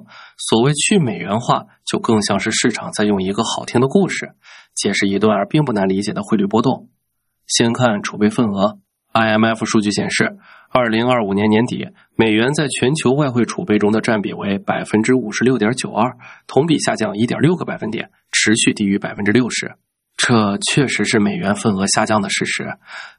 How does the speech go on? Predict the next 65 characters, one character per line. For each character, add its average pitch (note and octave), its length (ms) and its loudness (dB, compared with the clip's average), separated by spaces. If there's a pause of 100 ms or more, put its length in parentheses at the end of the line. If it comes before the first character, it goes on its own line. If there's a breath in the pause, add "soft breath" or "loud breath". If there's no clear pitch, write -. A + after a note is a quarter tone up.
但 F3+ 160 2
它 E3 180 2
并 F#3 260 2
不 C3 100 2
自 B2+ 120 2
动 A#2 180 2
等 G2+ 200 -4
于 G2+ 220 2
全 G#2+ 320 2
球 A2 180 0
官 C3+ 220 0
方 D3 260 0
主 G2 260 -6
动 F3+ 180 4
减 - 180 -4
持 - 120 -4
美 - 120 -4
元。 E2+ 280 -10 (360)
份 A#2+ 160 4
额 G#2 140 2
下 A#2+ 180 0
降 A2 160 0
的 A2 60 0
主 G#2 160 -4
要 G#2 160 4
原 G#2 160 2
因 A2 200 4
不 G#2+ 240 0
是 A#2 160 2
各 B2 220 -4
国 G2 160 -6
央 G#2 160 -2
行 G2 220 -4
集 A2+ 180 2
体 A#2 160 -4
抛 A2 220 -4
售 A#2+ 100 -2
美 G#2+ 180 -4
元， - 280 -6 (340 loud breath)
而 C#3+ 160 0
是 E3 140 0
黄 B2 260 2
金 D#3+ 160 2
价 E3 160 -2
格 A#2 80 0
暴 D#3+ 180 0
涨 - 280 -6 (180 loud breath)
与 A2 160 6
美 A2+ 220 0
元 G2 200 0
对 B2 160 2
一 B2+ 160 2
篮 G#2 220 2
子 B2+ 80 -2
货 C3 220 0
币 C3 120 4
贬 - 300 -4
值 G#2+ 220 0
带 C3 180 0
来 F2 140 -6
的 G#2+ 100 -2
估 C#3+ 240 4
值 B2+ 180 4
挤 - 180 -4
压。 A2 340 -4